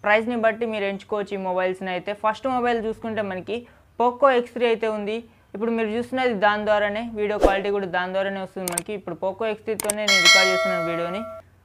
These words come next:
ఎలా వస్తుందో క్వాలిటీ చూడొచ్చు. నేను Poco ఎక్స్ త్రీ కూడా బాగా క్వాలిటీలో వస్తుంది. వీడియోలో అయితే ఫోర్ కేలో అయితే రికార్డు చేయొచ్చు మనం వీడియోస్ని. ఇందులో సిక్స్టీన్ ఎఫ్పిఎస్, టెన్ ఎయిటీ సిక్స్టీన్ ఎఫ్పిఎస్లో కూడా వీడియోస్ అయితే రికార్డు చేయొచ్చు. ఇందులో వ్లాగింగ్ ఎఫెక్ట్స్ అని చాలా అయితే ఎఫెక్ట్స్ ఉన్నాయి ఇందులో చూసిన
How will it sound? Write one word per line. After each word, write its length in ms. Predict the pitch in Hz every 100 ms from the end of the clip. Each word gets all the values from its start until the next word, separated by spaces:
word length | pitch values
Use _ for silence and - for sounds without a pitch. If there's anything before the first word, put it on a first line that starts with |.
| _ _ - 190 202
ఎలా 100 | 208
వస్తుందో 240 | 202 214 196
క్వాలిటీ 200 | 185 185 175
చూడొచ్చు. 260 | 180 175 214
నేను 160 | 208 202 196 - _ _ -
Poco 220 | 220 269 254
ఎక్స్ 140 | 247
త్రీ 80 | 262 247
కూడా 100 | 214 208
బాగా 160 | 214 208
క్వాలిటీలో 380 | 214 208 233 220
వస్తుంది. 220 | 208 220 190
వీడియోలో 260 | 202 202 202
అయితే 120 | 196 202
ఫోర్ 180 | 220 220 226
కేలో 140 | 220
అయితే 120 | 208 202
రికార్డు 240 | 196 202 190
చేయొచ్చు 240 | 196 196 196
మనం 120 | 185 180
వీడియోస్ని. 400 | 185 185 208 226 - - - - _
ఇందులో 180 | 208 214
సిక్స్టీన్ 360 | 247 240 - 254
ఎఫ్పిఎస్, 360 | 240 240 240 233 - -
టెన్ 160 | 208 208
ఎయిటీ 160 | 226 233 220 - 185
సిక్స్టీన్ 320 | 220 196 - 220
ఎఫ్పిఎస్లో 380 | 208 208 202 202
కూడా 140 | 208 185 185
వీడియోస్ 260 | 185 185 190
అయితే 100 | 180 165
రికార్డు 260 | 170 175 165
చేయొచ్చు. 200 | 175 196
ఇందులో 160 | 180 165 160
వ్లాగింగ్ 480 | 170 175 185 190 175
ఎఫెక్ట్స్ 280 | 185 180 196
అని 80 | 175 160
చాలా 160 | 180 190
అయితే 180 | 190 185 180
ఎఫెక్ట్స్ 300 | 175 190 -
ఉన్నాయి 200 | 180 190
ఇందులో 180 | 196 170 165
చూసిన 220 | 185 185